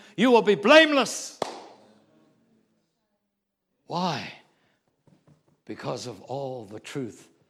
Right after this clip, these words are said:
of who you are in the Spirit.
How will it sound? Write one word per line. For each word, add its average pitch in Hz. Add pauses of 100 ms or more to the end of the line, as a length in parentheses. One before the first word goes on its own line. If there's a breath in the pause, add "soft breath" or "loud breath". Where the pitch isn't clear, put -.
(720)
of 113
who 139
you 127
are 117
in 107
the 95
Spirit. -